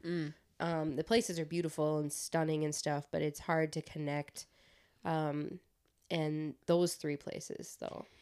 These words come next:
Speaker 1: It's, it hits different when you connect with the earth
Speaker 2: Yeah.
Speaker 1: of a place.
Speaker 2: It seems
Speaker 1: you
Speaker 2: much
Speaker 1: know?
Speaker 2: more personal.
Speaker 1: Mm-hmm.
Speaker 2: Much more personal.
Speaker 1: For sure.
Speaker 2: What about you?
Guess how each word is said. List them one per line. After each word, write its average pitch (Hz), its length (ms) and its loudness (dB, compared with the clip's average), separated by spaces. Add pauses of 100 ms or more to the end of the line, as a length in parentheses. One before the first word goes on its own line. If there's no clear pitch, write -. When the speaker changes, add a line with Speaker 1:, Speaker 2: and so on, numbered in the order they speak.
(240)
Speaker 1:
It's, - 380 -6 (280)
it 185 100 -8
hits - 280 -8
different 202 340 -10
when 165 160 -6
you 156 120 -6
connect 156 420 -12
with 151 160 -12
the 156 180 -6
earth - 380 -12 (320)
Speaker 2:
Yeah. 170 100 0
Speaker 1:
of 285 200 6
a 175 40 4
place. - 540 -8 (100)
Speaker 2:
It - 100 -6
seems 254 260 4
Speaker 1:
you - 40 0
Speaker 2:
much 240 140 4
Speaker 1:
know? - 80 -4
Speaker 2:
more 240 120 4
personal. 156 560 -2 (160)
Speaker 1:
Mm-hmm. 139 380 -12
Speaker 2:
Much 185 240 -2
more 160 120 -2
personal. - 480 -10 (220)
Speaker 1:
For 151 140 -12
sure. - 340 -10 (460)
Speaker 2:
What 220 120 8
about 214 160 10
you? 269 180 4